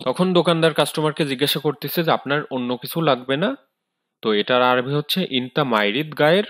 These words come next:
আপনার অন্য কিছু কি লাগবে বা আপনার অন্য কিছু লাগবে না? এর আরবি ইনতা মাইরিদ গায়ের, আপনার কি আর কিছু লাগবে? ঠিক আছে?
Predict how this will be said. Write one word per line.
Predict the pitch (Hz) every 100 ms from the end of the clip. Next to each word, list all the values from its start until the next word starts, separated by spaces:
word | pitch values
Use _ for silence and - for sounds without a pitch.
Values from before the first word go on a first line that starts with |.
| - _ _ _ _ _ _ -
আপনার | 107 123 131
অন্য | 127 117
কিছু | 117 127 160
কি | 165
লাগবে | 160 123 127 175 135
বা | 110
আপনার | 107 131 120
অন্য | 117 117
কিছু | - 151
লাগবে | 135 107 123
না? | 135 185 -
এর | 120
আরবি | 113 113 - 196 - _ _ -
ইনতা | 107 107 151
মাইরিদ | 180 113 101 107 143 123
গায়ের, | 127 156 254 _ _ _ -
আপনার | - 107 -
কি | -
আর | 104
কিছু | - - 147
লাগবে? | 143 165 165 95 - _ _ _ _ _
ঠিক | 160 202
আছে? | 185 98